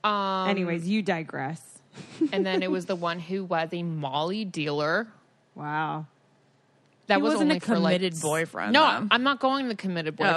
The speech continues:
Speaker 3: okay.
Speaker 2: Have you
Speaker 1: This
Speaker 2: ever
Speaker 1: was
Speaker 2: done
Speaker 1: only, like,
Speaker 2: Molly,
Speaker 1: five
Speaker 2: Lauren?
Speaker 1: minutes. Five minutes. Five months. Lols.
Speaker 2: Five minutes.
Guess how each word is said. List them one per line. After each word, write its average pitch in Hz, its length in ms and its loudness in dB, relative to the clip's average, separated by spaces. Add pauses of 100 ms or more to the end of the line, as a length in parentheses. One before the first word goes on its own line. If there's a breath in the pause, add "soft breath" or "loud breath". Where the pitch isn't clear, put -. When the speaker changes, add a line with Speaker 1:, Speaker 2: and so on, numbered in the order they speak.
Speaker 3:
okay. 175 80 0
Speaker 2:
Have 208 80 4
you 233 80 4
Speaker 1:
This 285 80 4
Speaker 2:
ever 381 80 2
Speaker 1:
was 269 80 2
Speaker 2:
done 196 140 4
Speaker 1:
only, 190 80 0
like, 196 180 4
Speaker 2:
Molly, 311 280 -2 (140)
Speaker 1:
five 175 520 0
Speaker 2:
Lauren? 339 360 -4
Speaker 1:
minutes. - 840 -12 (160)
Five 180 180 -6
minutes. 156 340 -12
Five 247 240 0
months. 190 400 -6
Lols. 214 320 -4
Speaker 2:
Five 330 220 -8
minutes. 330 480 -10